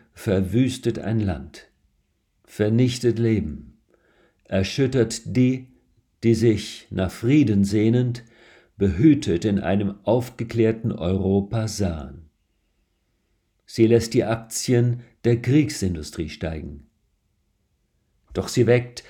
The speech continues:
auch demokratische Systeme aus ihrer Schläfrigkeit, stärkt deren Zusammenhalt und fördert die Solidarität der Menschen mit den Opfern. Sie gibt,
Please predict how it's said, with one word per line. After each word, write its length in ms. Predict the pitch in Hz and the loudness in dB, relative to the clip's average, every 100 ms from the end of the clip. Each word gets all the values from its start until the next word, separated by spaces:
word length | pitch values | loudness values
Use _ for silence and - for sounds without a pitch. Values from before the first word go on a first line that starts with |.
| - | -16
auch 180 | - 101 | -6 -4
demokratische 840 | - 113 113 113 120 131 143 123 123 | 0 2 2 2 0 0 -2 -2 -4
Systeme 720 | 117 101 - 131 127 131 107 | -2 -4 -2 -2 0 0 0
aus 180 | 113 113 | -2 0
ihrer 260 | 113 101 | -2 0
Schläfrigkeit, 1000 | 95 113 117 120 127 120 - 123 123 - _ _ _ _ _ _ _ _ | -2 0 -2 0 -4 -4 -4 -4 -4 -8 _ _ _ _ _ _ _ _
stärkt 680 | - 123 123 101 - - | -4 2 4 2 -4 -6
deren 300 | 107 104 107 | -2 -2 -2
Zusammenhalt 960 | 98 110 110 107 117 113 123 123 123 - _ _ _ _ _ _ _ | -4 -2 0 0 0 0 -2 -4 -8 -20 _ _ _ _ _ _ _
und 260 | - 101 98 | -4 -2 -2
fördert 640 | - 127 123 95 85 - | -2 0 0 0 -4 -4
die 80 | 110 | -4
Solidarität 1120 | - 101 113 104 98 98 - 131 135 - 98 | 0 0 2 2 0 -2 -2 -2 -2 -4 -4
der 80 | 92 | 0
Menschen 760 | 98 113 120 - 123 123 - | 0 0 -4 -6 -4 -4 -6
mit 480 | 92 101 101 - - | -4 -2 -2 -8 -4
den 160 | 117 - | -4 -2
Opfern. 580 | 80 - - 65 65 - _ _ _ _ _ _ _ _ _ _ | -8 -12 -16 -16 -16 -20 _ _ _ _ _ _ _ _ _ _
Sie 220 | - 92 | -8 -4
gibt, 480 | 82 120 - - - | 2 0 0 -12 -20